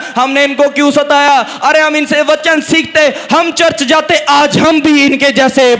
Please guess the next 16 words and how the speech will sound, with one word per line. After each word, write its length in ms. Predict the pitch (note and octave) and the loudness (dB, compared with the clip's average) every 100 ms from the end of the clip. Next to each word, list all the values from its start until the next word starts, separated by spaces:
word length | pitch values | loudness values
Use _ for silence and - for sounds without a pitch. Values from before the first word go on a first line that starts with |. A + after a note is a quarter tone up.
| F3+ | 0
बड़े 260 | C#4+ C4+ | 2 2
घर 260 | C4 B3 A#3 | 2 2 2
में 160 | A3+ G#3 | 2 2
रह 160 | G3 | 2
रहे 120 | G3 F#3 | 4 2
होते, 360 | F3 F3+ E3+ C#4 - B3 | 2 0 0 -2 -4 0
आज 300 | C4+ D#4+ A#3+ | 2 2 2
हम 180 | D4 C#4 | 0 0
भी 100 | D4+ | -2
इनके 240 | D4 C#4+ | -2 -2
जैसे 320 | C#4 C4+ C4+ | 0 0 0
गाड़ियों 380 | A#3 B3+ C4+ C#4 | 2 2 2 2
में 160 | B3+ A#3+ | 2 0
घूम 240 | F3 A3+ | 2 2
रहे 80 | G#3 | 2
होते, 300 | G#3 G#3 F3+ | 0 0 0